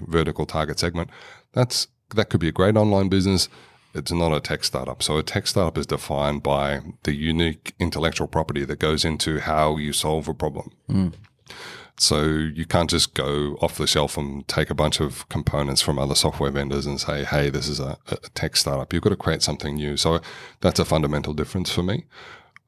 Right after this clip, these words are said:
Speaker 1: Founders are important. Um, I don't have any particular, um, uh, preference or, or, or, um, uh, dislike for particular kinds of business model. So I don't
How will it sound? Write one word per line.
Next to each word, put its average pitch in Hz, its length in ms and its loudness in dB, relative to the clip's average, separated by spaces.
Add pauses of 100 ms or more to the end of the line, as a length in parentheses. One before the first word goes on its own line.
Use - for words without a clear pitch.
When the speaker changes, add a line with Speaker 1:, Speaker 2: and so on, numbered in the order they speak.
(160)
Speaker 1:
Founders 90 500 4
are 87 140 4
important. 82 680 -2 (140)
Um, 71 460 -2
I 87 60 4
don't 92 180 4
have 87 180 4 (100)
any 73 220 0
particular, 71 720 -2 (340)
um, 69 460 -2 (1120)
uh, - 560 -6 (840)
preference 78 580 4
or, 76 340 2
or, 73 220 4
or, 69 440 0
um, 69 360 -4
uh, 65 220 -2
dislike 76 460 2
for 67 300 -2
particular - 400 0
kinds 76 260 -2
of 69 120 -8
business 82 320 4
model. 80 320 4
So 69 180 -2
I 67 60 -4
don't 76 260 -4